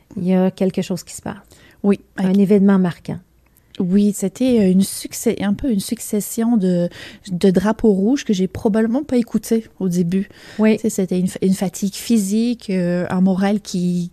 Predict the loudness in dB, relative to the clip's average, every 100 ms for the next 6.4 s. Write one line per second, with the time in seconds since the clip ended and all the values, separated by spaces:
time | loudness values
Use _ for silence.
0 | _ -4 2 2 2 0 2 2 0 0
1 | -2 -2 -6 -8 -4 0 2 2 0 -2
2 | -8 -20 -4 -2 0 0 -2 -2 -2 0
3 | 0 0 2 2 2 -2 -4 -6 -8 -8
4 | -2 0 2 0 -4 -6 -6 -4 -4 -2
5 | 0 -2 -4 -12 -20 -20 -20 -20 -20 -20
6 | -12 -2 0